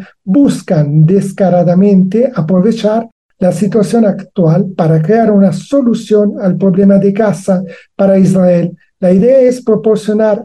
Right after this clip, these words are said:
a Egipto un incentivo económico, aunque debe ser de veinte mil a treinta mil millones de dólares, según el documento del grupo de expertos, para convencerlo de que acepte a los desplazados.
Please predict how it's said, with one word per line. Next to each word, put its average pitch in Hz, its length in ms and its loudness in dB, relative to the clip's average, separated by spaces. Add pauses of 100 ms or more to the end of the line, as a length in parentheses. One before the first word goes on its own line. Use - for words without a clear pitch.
a 202 80 0
Egipto 196 640 0
un 190 240 2
incentivo 202 720 2
económico, 196 680 2
aunque 202 340 0
debe 190 220 0
ser 214 260 0
de 202 100 0
veinte 202 380 -4
mil 262 380 -2 (340)
a 185 140 -2
treinta 226 340 0
mil 247 220 2
millones 240 600 0
de 202 140 0
dólares, 185 600 0
según 190 400 0
el 151 120 -2
documento 220 640 0
del 165 200 -2
grupo 190 320 -2
de 190 100 0
expertos, 185 1160 -4 (340)
para 196 260 0
convencerlo 233 800 0
de 196 160 -4
que 214 100 -6
acepte 254 540 -2
a 208 140 -4
los 202 320 -2
desplazados. 202 1400 -4